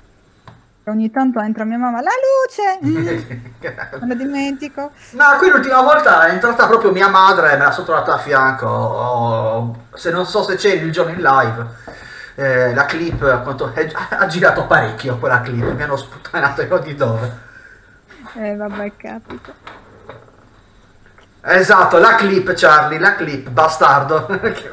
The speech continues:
Speaker 2: Che l'ha fatta lui la clip, tra l'altro. Il moderatore che mi
Speaker 1: Mm.
Speaker 2: sputtana così.
Speaker 1: È giusto, son cose da fare.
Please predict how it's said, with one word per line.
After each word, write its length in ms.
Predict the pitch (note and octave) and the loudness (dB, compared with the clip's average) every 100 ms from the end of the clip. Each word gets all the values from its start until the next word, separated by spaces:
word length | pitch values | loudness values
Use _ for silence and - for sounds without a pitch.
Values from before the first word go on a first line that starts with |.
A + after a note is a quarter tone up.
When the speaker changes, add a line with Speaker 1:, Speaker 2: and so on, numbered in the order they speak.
| - C3+ - - - - - - | -12 -12 -12 -18 -20 -20 -20 0
Speaker 2:
Che 120 | A#3+ - - - | 2 4 2 2
l'ha 120 | D#3+ D#3 | 2 4
fatta 260 | F3 F3 | 2 2
lui 120 | E3 D3+ | 2 2
la 140 | B2+ | 0
clip, 240 | B2 B2 A#2 | -2 -8 -4
tra 140 | C3+ | 0
l'altro. 480 | C3+ B2 A#2 C3 - - - - - - - _ _ _ | 2 0 -2 -8 -10 -20 -20 -20 -20 -20 -20 _ _ _
Il 120 | F#3 | -6
moderatore 520 | E3 E3+ E3 D#3+ F#3+ E3 | -2 2 4 4 2 0
che 60 | D#3+ | -2
mi 60 | |
Speaker 1:
Mm. 100 | - | -6
Speaker 2:
sputtana 440 | - C#3 D#3 D3 B2+ | -6 -4 -2 0 -2
così. 500 | C#3 A#2+ A#2+ A#2 - _ _ _ - - _ _ - | -4 -6 -8 -10 -16 _ _ _ -20 -20 _ _ -6
Speaker 1:
È 180 | A#3+ | -2
giusto, 840 | A#3 A3+ C4+ C#4 A3 - G#3+ G#3 G#3+ | 0 0 -2 -6 -8 -10 -10 -8 -8
son 120 | A3+ | -10
cose 200 | G#3 A3+ | -10 -10
da 120 | A#3 A3 | -12 -14
fare. 500 | G#3 F#3+ G3 F#3 | -16 -14 -14 -14